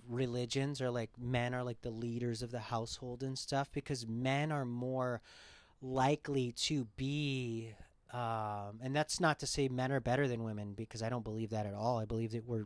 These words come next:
we're better in different ways than one another when, when we're in true alignment with divine masculine and divine feminine. Um, but I just feel like men are more willing to,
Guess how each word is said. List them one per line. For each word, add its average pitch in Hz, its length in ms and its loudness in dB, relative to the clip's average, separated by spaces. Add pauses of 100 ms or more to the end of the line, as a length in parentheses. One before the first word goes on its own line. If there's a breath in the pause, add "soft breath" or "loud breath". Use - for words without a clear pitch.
(120)
we're 127 180 4
better 113 360 0
in 104 120 -2
different 101 300 -8
ways 117 280 0
than 107 100 -4
one 107 140 -8
another 110 460 -8
when, 120 200 -4
when 151 220 4
we're 143 220 4
in 123 140 0 (360 loud breath)
true 214 260 8
alignment 135 560 4
with 120 220 -4
divine 113 400 -2
masculine 110 480 -2
and 101 140 -4
divine 101 340 -4
feminine. 107 480 -6 (580 soft breath)
Um, 117 320 -2 (220)
but 131 140 4
I 143 60 6
just 160 240 2
feel 180 200 6
like 190 260 4
men 135 380 2
are 151 80 2
more 135 240 0
willing 123 680 0 (180)
to, 113 460 -2